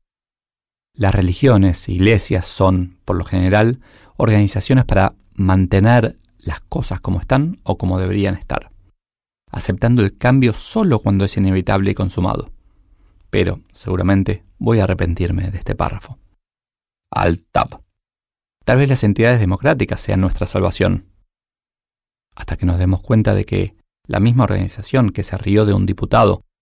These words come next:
que hace unos años planteó que sus hijos podrían vivir doscientos años, trata hoy una ley de teletrabajo como si no hubiésemos estado felices durante una década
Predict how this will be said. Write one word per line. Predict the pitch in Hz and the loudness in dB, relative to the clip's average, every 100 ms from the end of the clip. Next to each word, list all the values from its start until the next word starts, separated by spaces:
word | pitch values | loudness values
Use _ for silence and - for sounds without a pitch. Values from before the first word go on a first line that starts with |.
| _ _ _ | _ _ _
que | - | -8
hace | 113 123 | -2 0
unos | 117 - | 0 0
años | 127 135 - | 2 2 0
planteó | 101 95 123 131 | 0 0 0 0
que | |
sus | - - - | -2 -8 -8
hijos | 147 131 | -4 -2
podrían | - 98 101 | 2 2 4
vivir | 95 90 92 | 2 2 0
doscientos | 92 90 95 95 - | 0 -2 -4 -4 -2
años, | 110 127 - - _ _ _ _ _ | 0 0 -4 -14 _ _ _ _ _
trata | 131 131 110 | -2 2 4
hoy | 113 117 | 4 4
una | 104 | 4
ley | 95 107 | 4 2
de | 107 101 | 2 0
teletrabajo | 98 92 98 98 110 117 | 0 0 0 0 2 0
como | 101 98 | 0 -2
si | - | 0
no | 98 101 | 2 2
hubiésemos | 107 104 98 98 | 2 0 -2 -6
estado | - 101 98 | -4 -2 -2
felices | - 101 104 - 107 - | 0 0 0 0 -6 -4
durante | 104 92 90 95 | 0 0 2 0
una | 95 95 | 2 2
década | 98 95 95 98 | 0 0 0 0